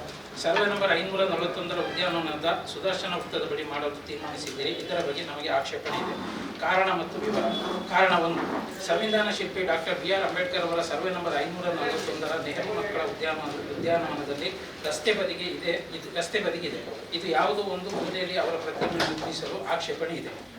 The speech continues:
ಕಾರಣ ಎರಡು, ಸರ್ವೆ ನಂಬರ್ ಐನೂರ ನಲವತ್ತೊಂದರ ಸುದರ್ಶನ ವೃತ್ತದ ರಸ್ತೆಯು ರಾಷ್ಟ್ರೀಯ ಹೆದ್ದಾರಿ ಇನ್ನೂರ ಐವತ್ತೇಳರ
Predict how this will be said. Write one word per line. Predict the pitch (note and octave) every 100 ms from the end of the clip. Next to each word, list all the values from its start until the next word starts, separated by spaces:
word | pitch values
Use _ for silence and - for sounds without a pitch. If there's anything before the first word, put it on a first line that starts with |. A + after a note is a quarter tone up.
| -
ಕಾರಣ | F3+ F3+ F3
ಎರಡು, | D3+ C3 - - - -
ಸರ್ವೆ | - G#3+ A3
ನಂಬರ್ | G#3+ G#3+ -
ಐನೂರ | F#3 G3+ -
ನಲವತ್ತೊಂದರ | F3+ F3+ E3+ F3 F3
ಸುದರ್ಶನ | F3 D3+ G3 G3 F#3
ವೃತ್ತದ | E3+ D#3 E3+ E3
ರಸ್ತೆಯು | D3+ - E3 E3 F#3+ - - - D3
ರಾಷ್ಟ್ರೀಯ | G3 F#3+ G#3+
ಹೆದ್ದಾರಿ | E3+ E3 E3+ E3+
ಇನ್ನೂರ | E3+ D#3+ F#3+ F#3+
ಐವತ್ತೇಳರ | E3+ F3 F3 E3+ E3 D#3+ D#3+ F3